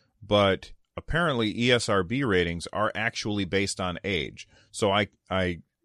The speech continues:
I kept increase-, actually, I don't think thirteen worked. I think fourteen worked. Uh, so I kept increasing the rating based on the age, um, which I think is cool because there might be a T for teen game that is really only appropriate if you're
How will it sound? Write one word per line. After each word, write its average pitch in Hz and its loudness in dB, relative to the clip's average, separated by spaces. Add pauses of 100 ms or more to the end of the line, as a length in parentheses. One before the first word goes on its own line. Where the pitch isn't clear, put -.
(140)
I 92 -6 (160)
kept 131 -2
increase-, 123 -4
actually, 113 -2
I 110 4
don't 120 -2
think 113 -6
thirteen 101 -6
worked. 92 -6
I 76 -10
think 95 -10
fourteen 82 -6
worked. - -16 (1080)
Uh, 92 -4
so 104 -4
I 101 0
kept - -6
increasing 120 -4
the 87 -6
rating 92 -2 (320)
based 107 -2
on 95 -2
the 87 -8
age, - -6 (400)
um, 78 -6 (400)
which 143 -2
I 156 2
think 190 -4
is - -6
cool 170 -4
because 113 -2
there 143 -2
might 151 -2
be 123 0
a 104 -2
T 143 -8
for - -10
teen 160 -8
game 92 -2 (340)
that 107 2 (120)
is 107 0
really 120 0
only 107 0
appropriate 98 -2
if - -6
you're 90 -2